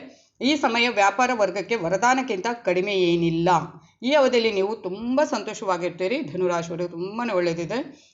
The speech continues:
ಎಲ್ಲ ರಾಶಿಗಳಿಗೆ ಈ ಒಂದು ಚಂದ್ರಗ್ರಹಣದಿಂದ. ಇದು ಇವತ್ತಿನ ವಿಡಿಯೋ ಆಗಿರುತ್ತೆ. ಮುಂದಿನ ವಿಡಿಯೋದಲ್ಲಿ ಮತ್ತೆ ಭೇಟಿ ಆಗ್ತೀನಿ. ಧನ್ಯವಾದಗಳು.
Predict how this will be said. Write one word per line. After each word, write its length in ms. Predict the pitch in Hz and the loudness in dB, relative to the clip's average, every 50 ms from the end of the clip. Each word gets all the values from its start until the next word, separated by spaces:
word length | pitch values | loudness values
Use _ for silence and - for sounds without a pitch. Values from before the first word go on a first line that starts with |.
| _ _ - | _ _ -2
ಎಲ್ಲ 280 | 180 180 185 190 - 277 254 | 0 0 2 2 0 2 2
ರಾಶಿಗಳಿಗೆ 640 | 190 170 160 170 175 156 175 170 170 170 185 180 | 2 0 -2 -2 -4 -4 -4 -4 -2 -2 -2 0
ಈ 100 | 170 175 | 0 0
ಒಂದು 260 | 170 175 190 240 320 | 0 0 -2 -2 -4
ಚಂದ್ರಗ್ರಹಣದಿಂದ. 880 | - - - - - 160 165 170 165 170 160 151 165 160 151 156 160 165 165 156 175 | -6 -10 -10 -8 -6 -4 -4 -4 -4 -4 -4 -4 -4 -4 -4 -4 -4 -4 -4 -4 -4
ಇದು 220 | 180 175 170 180 180 | -4 -4 -4 -2 -2
ಇವತ್ತಿನ 380 | 175 175 175 175 175 180 175 | -2 -2 -2 -4 -6 -8 -6
ವಿಡಿಯೋ 240 | - 233 247 254 247 | -4 -4 -2 0 0
ಆಗಿರುತ್ತೆ. 280 | 214 185 202 190 - 269 | 0 -2 -2 -4 -6 -6
ಮುಂದಿನ 220 | 269 208 175 170 | -4 -4 -4 -4
ವಿಡಿಯೋದಲ್ಲಿ 280 | 165 160 160 160 160 175 | -6 -6 -6 -8 -6 -6
ಮತ್ತೆ 180 | 202 - 254 | -6 -6 -6
ಭೇಟಿ 220 | 220 220 208 - 226 | -6 -6 -6 -6 -6
ಆಗ್ತೀನಿ. 640 | 220 214 - - 226 233 269 - 285 - _ _ - | -6 -6 -6 -6 -6 -6 -6 -8 -12 -16 _ _ -16
ಧನ್ಯವಾದಗಳು. 840 | 170 175 240 240 240 180 165 151 - 147 156 156 - - - _ | -10 -6 -4 -2 -2 -2 -4 -4 -6 -8 -12 -14 -16 -20 -20 _